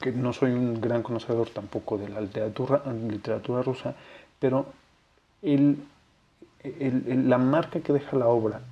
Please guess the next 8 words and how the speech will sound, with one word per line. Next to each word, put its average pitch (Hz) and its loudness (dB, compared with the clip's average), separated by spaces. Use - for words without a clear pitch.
en, 113 -4
en 113 -6
cómo 143 4
seleccioné 120 -4
después, - -4
eh, 120 -6
mis 107 -8
lecturas 127 2